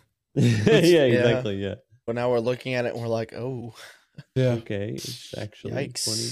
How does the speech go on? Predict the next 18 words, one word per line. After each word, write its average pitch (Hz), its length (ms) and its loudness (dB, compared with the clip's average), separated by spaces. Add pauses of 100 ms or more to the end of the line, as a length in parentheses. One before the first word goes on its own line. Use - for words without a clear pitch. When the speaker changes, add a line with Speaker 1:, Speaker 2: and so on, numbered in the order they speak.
Speaker 1:
twenty-one. 120 460 -12 (1120)
Yeah, 104 140 -6
Speaker 3:
But 139 160 2
Speaker 1:
that's 151 100 -4
Speaker 3:
it's, - 400 -6
Speaker 1:
true. - 80 -20 (280)
Speaker 3:
it's 143 120 -4
interesting 120 680 -4
though, 101 260 -6
because, 104 420 -8
like, 101 260 -8 (1600)
you 151 80 0
know, 143 180 2
if 143 200 0
that 139 180 0
was 127 220 2
a 127 60 2
plan, 117 540 -4